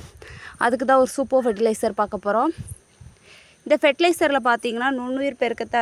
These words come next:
அதிகப்படுத்துறதுக்கான நிறைய என்சைம்ஸ் இருக்குது. அப்புறம் பார்த்தீங்க அப்படின்னா, கால்சியம், விட்டமின்ஸ் அப்படி நிறைய இருக்குது. அப்புறம்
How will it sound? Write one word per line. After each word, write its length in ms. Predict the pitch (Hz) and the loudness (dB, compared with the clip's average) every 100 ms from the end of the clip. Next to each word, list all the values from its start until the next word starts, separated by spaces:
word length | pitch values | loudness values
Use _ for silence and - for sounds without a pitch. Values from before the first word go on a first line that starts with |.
| 214 | 0
அதிகப்படுத்துறதுக்கான 1300 | 233 254 226 - - 233 220 220 214 - 214 220 262 - _ _ _ - - - 220 | -2 -4 -6 -10 -6 -4 -2 -4 -4 0 0 0 -2 -6 _ _ _ -20 -20 -6 0
நிறைய 240 | 233 254 277 240 | 2 6 6 4
என்சைம்ஸ் 420 | 247 294 262 - 226 | 2 -2 -2 -2 -4
இருக்குது. 340 | - 220 240 311 302 - _ _ _ _ _ _ _ _ - _ _ _ _ _ _ _ _ _ _ _ _ - | -4 -4 -2 -2 -4 -12 _ _ _ _ _ _ _ _ -20 _ _ _ _ _ _ _ _ _ _ _ _ -4
அப்புறம் 300 | 247 330 294 | 0 0 2
பார்த்தீங்க 340 | 269 - 247 254 | 0 0 -4 -4
அப்படின்னா, 260 | 226 240 247 262 | -4 -4 -4 0
கால்சியம், 500 | 240 247 - 247 233 | 0 0 -4 -6 -6
விட்டமின்ஸ் 400 | 220 240 247 - | -6 -6 -6 -8
அப்படி 220 | 233 240 214 | -8 -6 -4
நிறைய 360 | 226 254 277 233 | -2 0 2 2
இருக்குது. 400 | 208 226 196 233 311 _ _ - - - - - - 220 | -2 -4 -4 -6 -8 _ _ -20 -20 -20 -20 -20 -4 -2
அப்புறம் 300 | 226 269 | 4 4